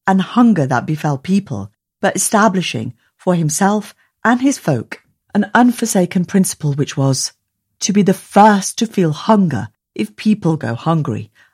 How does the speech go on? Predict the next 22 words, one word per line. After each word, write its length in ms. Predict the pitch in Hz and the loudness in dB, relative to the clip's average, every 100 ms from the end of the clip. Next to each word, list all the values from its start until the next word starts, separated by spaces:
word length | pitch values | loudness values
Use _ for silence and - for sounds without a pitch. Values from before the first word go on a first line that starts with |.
| _ | _
and 120 | 185 | 4
the 60 | 185 | 6
last 680 | 180 185 214 143 - - - _ - | 6 6 6 4 -2 -10 -14 _ -2
to 100 | 214 | -2
satisfy 640 | - 254 240 226 - 147 | 2 2 4 0 2 2
his 140 | 151 | 2
hunger 400 | 151 156 123 117 - _ - | 0 -2 -2 -6 -10 _ -2
when 160 | 190 | -2
people 440 | 180 - 214 180 131 | 0 0 0 0 -6
were 100 | 120 | -4
starving. 580 | - 147 131 117 131 - _ _ _ _ _ _ _ | 0 2 2 -2 -8 -14 _ _ _ _ _ _ _
Yes, 480 | 202 175 120 - - _ _ _ | 4 4 4 -6 -10 _ _ _
the 120 | 151 151 | 4 6
early 200 | 156 214 | 6 6
believers 640 | 190 185 151 117 110 - _ _ | 4 4 2 -2 -8 -10 _ _
would 120 | 160 | -2
be 120 | 156 143 | 0 0
more 400 | 156 165 165 180 | 2 4 2 2
thankful 640 | - 190 165 - 110 110 _ _ | 0 0 0 -6 -10 -10 _ _
for 120 | 147 | -2
their 220 | 147 127 185 | 0 0 0
insight, 560 | 185 - 180 180 - | -2 -2 -4 -4 -8